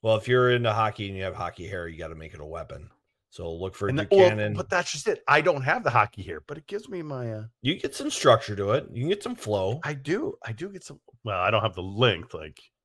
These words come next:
Speaker 2: you have had in the past, but
Speaker 1: Yeah. I mean,
Speaker 2: it
Speaker 1: it's,
Speaker 2: definitely
Speaker 1: it's
Speaker 2: helps.
Speaker 1: slowly coming in.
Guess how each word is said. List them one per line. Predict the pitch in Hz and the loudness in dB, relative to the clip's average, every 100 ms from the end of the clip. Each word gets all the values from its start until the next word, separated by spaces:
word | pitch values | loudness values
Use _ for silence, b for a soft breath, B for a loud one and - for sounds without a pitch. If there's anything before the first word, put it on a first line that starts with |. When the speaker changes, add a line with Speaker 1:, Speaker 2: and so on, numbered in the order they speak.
| - | -6
Speaker 2:
you | 113 110 | -2 -2
have | 90 | -2
had | 87 | -6
in | 78 | -8
the | 69 | -12
past, | 71 - - - _ | -16 -18 -20 -20 _
but | - | -4
Speaker 1:
Yeah. | 101 85 90 _ _ | -4 -4 -8 _ _
I | - 123 | -4 4
mean, | 135 | 6
Speaker 2:
it | 135 | 6
Speaker 1:
it's, | 120 | 0
Speaker 2:
definitely | - 165 | -6 -6
Speaker 1:
it's | 120 | -6
Speaker 2:
helps. | 92 | 2
Speaker 1:
slowly | 151 151 151 | 6 8 8
coming | 135 143 127 110 | 4 2 2 -2
in. | 87 | -4